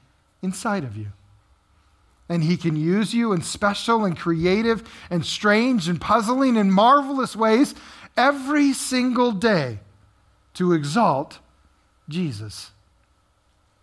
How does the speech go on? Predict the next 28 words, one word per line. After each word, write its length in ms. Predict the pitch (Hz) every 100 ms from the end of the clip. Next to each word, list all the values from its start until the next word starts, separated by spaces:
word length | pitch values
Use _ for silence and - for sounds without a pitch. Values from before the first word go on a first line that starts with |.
| _ _ _ _ _ -
John 300 | 135 196 226
the 60 | 240
Baptist 640 | 196 156 - 160 - - _ _ _ _ _
said 280 | - 170 156
it 100 | 170
like 240 | 160 165
this. 460 | 139 131 98 - - _ _ _ _ _
When 180 | 170 175
John 360 | 139 175 190 202
and 140 | 185
Jesus 440 | 180 180 175 160
got 240 | 196 180 175
older, 340 | 151 147 165 - _ - - _ _ _ _ _
and 180 | 185 180
John 360 | 160 196 220 214
began 360 | 202 208 208
to 120 | 175 190
reveal 500 | 180 139 190 208 175
Jesus 540 | 131 196 202 208 -
to 120 | 202
the 100 | 208
world, 420 | 202 175 180 190
and 120 | 190 - - - - 196
a 80 |
moment 500 | 185 196 233 247 247
when 180 | 226 214
John 420 | 151 196 202 220
was 240 | 214 190